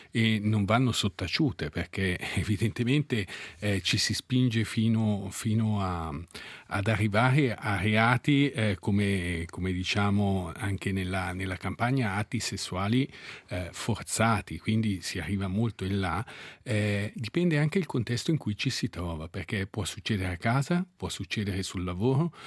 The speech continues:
può succedere nel, nel tempo libero o addirittura nei luoghi pubblici. Eh, noi nella campagna facciamo vedere anche una persona sul bus. Ehm, il contesto, eh, crea dei presupposti diversi,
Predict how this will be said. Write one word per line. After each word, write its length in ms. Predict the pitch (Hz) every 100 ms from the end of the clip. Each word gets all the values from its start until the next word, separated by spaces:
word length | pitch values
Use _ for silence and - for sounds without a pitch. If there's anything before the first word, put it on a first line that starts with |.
| -
può 120 | - 107
succedere 840 | 101 90 107 104 98 98 92 85
nel, 500 | 92 95 92 90 87
nel 240 | 87 104 101
tempo 320 | 107 87 107
libero 540 | 101 160 160 160 175 - - -
o 240 | 123 147
addirittura 760 | - 113 113 113 - 139 165 170
nei 160 | 113
luoghi 360 | 101 117 110 78
pubblici. 680 | 151 139 92 87 82 95 -
Eh, 300 | 101 90 85
noi 300 | 92 113 113
nella 220 | 104 95
campagna 500 | - 120 98 98 131
facciamo 380 | - 92 90 98
vedere 420 | 120 110 85 107
anche 320 | 92 95 -
una 180 | 113 101
persona 380 | 98 - 101 123
sul 180 | - 76
bus. 400 | 104 107 - - - - - - -
Ehm, 760 | 104 101 95 95 92 92 87 - _ - - -
il 200 | 170 170
contesto, 1080 | 165 175 180 156 156 - - 175 202 175 131
eh, 420 | 104 107 104 95
crea 240 | - 143
dei 140 | 156 135
presupposti 680 | 117 104 107 107 107 - 156
diversi, 600 | 85 113 135 - -